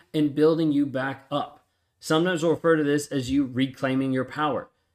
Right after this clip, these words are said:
getting your power back, because it's helping you actually generate power in your life versus waiting for your inspiration or waiting for a motivation that's gonna help put you in that place.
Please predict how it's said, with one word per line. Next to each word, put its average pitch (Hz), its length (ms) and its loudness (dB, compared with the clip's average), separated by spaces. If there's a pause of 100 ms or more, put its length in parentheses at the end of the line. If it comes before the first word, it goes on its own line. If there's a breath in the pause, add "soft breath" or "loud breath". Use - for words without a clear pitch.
(120)
getting 151 320 2
your 139 160 0
power 139 360 -2
back, 139 320 -4
because 139 360 -4
it's 135 180 -6
helping 160 480 -4
you 151 180 -2
actually 139 480 -6
generate 147 800 -4
power 143 420 -6
in 127 120 -2
your 113 140 -4
life 151 340 -2 (320 loud breath)
versus 147 560 0
waiting 151 480 -2
for 151 160 -4
your 151 100 2
inspiration 135 800 -4
or 120 140 -2
waiting 143 420 -4
for 147 160 -6
a 127 60 -2
motivation 147 800 0 (200 loud breath)
that's 127 140 -8
gonna 139 160 -2
help - 340 -6
put 202 220 0
you 131 340 -2 (240 loud breath)
in 131 160 -2
that 120 180 -4
place. - 420 -8